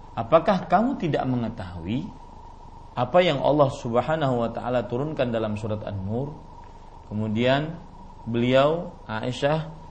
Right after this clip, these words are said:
membawakan khimar, penutup kepala yang ghalil, yang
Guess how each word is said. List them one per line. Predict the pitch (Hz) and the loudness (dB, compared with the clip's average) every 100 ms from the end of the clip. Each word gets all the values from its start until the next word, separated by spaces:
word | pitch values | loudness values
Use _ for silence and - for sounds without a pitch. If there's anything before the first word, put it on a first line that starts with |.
| - | -6
membawakan | 117 113 113 113 135 147 147 143 | 0 6 10 10 10 8 6 2
khimar, | - 135 135 131 104 90 - - - - - - - - - | 0 2 4 4 2 -4 -10 -16 -18 -18 -20 -18 -20 -8 0
penutup | 117 123 131 - | 0 2 0 2
kepala | 104 120 123 143 180 - - - - - - | 2 4 6 6 6 0 -14 -18 -18 -16 -4
yang | 120 143 147 120 | 0 0 0 2
ghalil, | 120 123 123 113 95 90 - - - - | 4 4 2 2 -2 -8 -14 -18 -18 -8
yang | 117 120 123 123 120 | -2 0 0 -2 -6